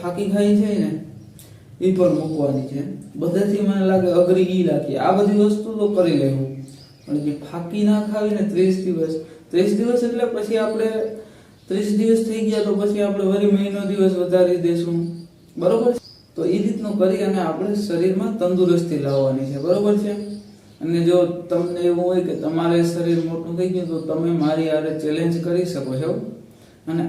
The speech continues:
આ ચેલેન્જ કાલથી શરૂ થશે. અને ચેનલ પર નવા હો તો સબસ્ક્રાઇબ કરી દેજો, બહુ જ મજા આવવાની છે. અને બાકી વ્લોગની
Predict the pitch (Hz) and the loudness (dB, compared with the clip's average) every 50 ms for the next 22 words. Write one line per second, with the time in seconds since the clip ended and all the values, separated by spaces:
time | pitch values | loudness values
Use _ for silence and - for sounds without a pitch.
0 | - 156 180 196 196 - - 165 160 170 185 202 208 208 208 - - - 165 180 | -2 -2 0 0 0 -2 0 0 0 2 2 0 0 -2 -4 -4 -4 0 2 4
1 | 190 190 185 190 180 - - 170 156 151 151 - 147 147 139 139 127 127 127 131 | 4 4 2 0 -2 -2 -2 -2 0 0 -2 -2 -2 -4 -4 -4 -6 -8 -8 -10
2 | - - - - 143 151 156 151 156 175 180 185 180 180 175 175 175 175 175 175 | -12 -12 -14 -6 -4 -4 -4 -2 -2 0 0 0 0 0 0 0 0 0 -2 -2
3 | 170 170 165 165 160 165 175 170 170 - 185 185 180 175 180 180 180 175 175 185 | -4 -4 -4 -6 -4 -4 -4 -4 -2 0 2 2 2 2 0 0 0 2 2 2
4 | 190 180 165 147 151 170 170 175 170 160 151 147 147 143 151 165 170 180 185 185 | 2 2 2 2 2 4 4 4 2 2 0 0 2 2 2 4 6 6 6 6
5 | 185 190 185 190 190 185 185 190 190 190 190 190 - - - - - - 143 156 | 6 4 4 4 2 2 2 0 0 0 -2 -8 -12 -14 -18 -20 -14 -10 -6 -4
6 | 160 160 165 180 - - 202 185 165 170 185 196 202 202 202 202 202 - - - | -2 0 0 0 0 0 0 0 0 2 4 4 4 4 2 0 -4 -6 -8 -14
7 | - - - - - - - - 170 175 175 180 | -18 -20 -20 -20 -20 -18 -12 -8 -6 -4 -4 -4